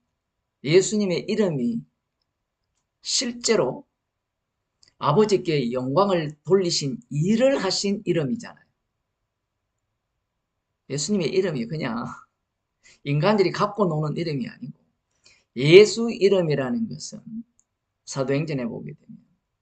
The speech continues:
나사렛 예수가 온 이스라엘에 의해서 살해당하였는데 아버지께서 그 예수를 주와 그리스도가 되게 하셨어요. 예수라는 이름이 주가 되시고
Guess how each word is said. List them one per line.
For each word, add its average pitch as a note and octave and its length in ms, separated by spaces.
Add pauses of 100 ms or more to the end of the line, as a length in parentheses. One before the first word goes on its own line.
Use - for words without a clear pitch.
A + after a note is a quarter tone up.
(1200)
나사렛 D#3+ 580
예수가 - 500 (440)
온 C#3+ 300
이스라엘에 C#3 720
의해서 A2 440
살해당하였는데 F3 800 (640)
아버지께서 B2 680
그 E3 240
예수를 B2 540 (500)
주와 F3 640
그리스도가 D3+ 560
되게 - 240
하셨어요. - 400 (2250)
예수라는 F3 800
이름이 F#3+ 540 (680)
주가 G3+ 400
되시고 A2+ 480